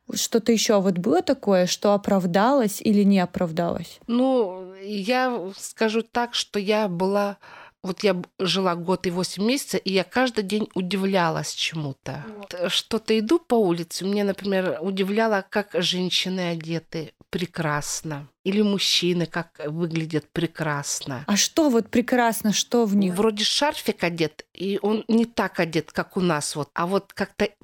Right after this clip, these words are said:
Speaker 2: по-ихнему, как они одеваются. Или вот, э, бывает, м, я вообще на обувь обращаю всегда внимание.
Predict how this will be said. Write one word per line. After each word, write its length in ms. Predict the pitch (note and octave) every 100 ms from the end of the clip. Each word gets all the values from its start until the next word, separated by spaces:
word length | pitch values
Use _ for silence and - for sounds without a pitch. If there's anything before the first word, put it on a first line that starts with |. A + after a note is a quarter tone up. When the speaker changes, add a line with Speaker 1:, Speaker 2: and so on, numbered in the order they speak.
| -
Speaker 2:
по-ихнему, 920 | G#3+ - A#3 - - G3 F3 D3+ C#3 _ _ _ _ _ _
как 240 | - G3+ -
они 240 | G#3+ G#3+
одеваются. 680 | F3 D#3+ D#3+ E3 D3+ - E3 - - - -
Или 220 | G#3 G#3+ A3
вот, 360 | G#3+ G#3 - B2
э, 880 | C3+ E3+ F#3+ F#3 F#3+ D3 C#3 D3 C3+
бывает, 680 | F#3+ F3+ F#3+ G#3 G3 F#3+ -
м, 300 | E3 G#3 - -
я 380 | F3+ F#3+ F#3 F3+
вообще 480 | - F3+ F#3 - E3+ - _ _
на 180 | G3 G3
обувь 380 | G3 F3+ D#3 -
обращаю 520 | - D#3 D#3 - E3 D3+
всегда 420 | - - D3+ D3
внимание. 640 | D3 D3 C#3+ C3+ B2 A2